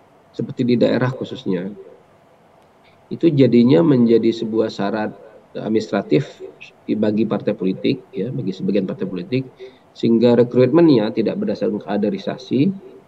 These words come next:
tetapi dilakukan secara instan. Yang penting lengkap administrasinya, ada calon perempuannya, sehingga perempuan yang duduk dalam jabat-, dalam posisi caleg tersebut tidak menarik, ya, secara politik bagi masyarakat, karena masyarakat melihat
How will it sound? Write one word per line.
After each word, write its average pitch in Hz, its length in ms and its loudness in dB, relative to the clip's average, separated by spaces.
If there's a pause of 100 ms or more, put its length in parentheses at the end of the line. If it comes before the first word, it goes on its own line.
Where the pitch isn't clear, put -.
(320)
tetapi 117 400 0
dilakukan 110 320 0
secara 104 320 -2
instan. 101 560 -4 (840)
Yang 104 240 -2
penting 117 180 0
lengkap 107 380 -2
administrasinya, - 640 -2
ada 104 180 -4
calon 101 380 -2
perempuannya, 95 560 -4 (640)
sehingga 135 500 2
perempuan 120 460 0
yang 120 320 2
duduk 131 240 0
dalam 107 320 -4
jabat-, 104 560 -6
dalam 104 320 0
posisi 101 320 -4
caleg 95 240 -2 (640)
tersebut - 320 -2 (560)
tidak 117 240 2
menarik, 135 320 2 (160)
ya, 143 160 -8
secara 104 320 -2
politik 113 480 -2
bagi 101 400 -2
masyarakat, 95 540 -4 (500)
karena 107 240 -4
masyarakat 110 400 -4
melihat 107 480 -2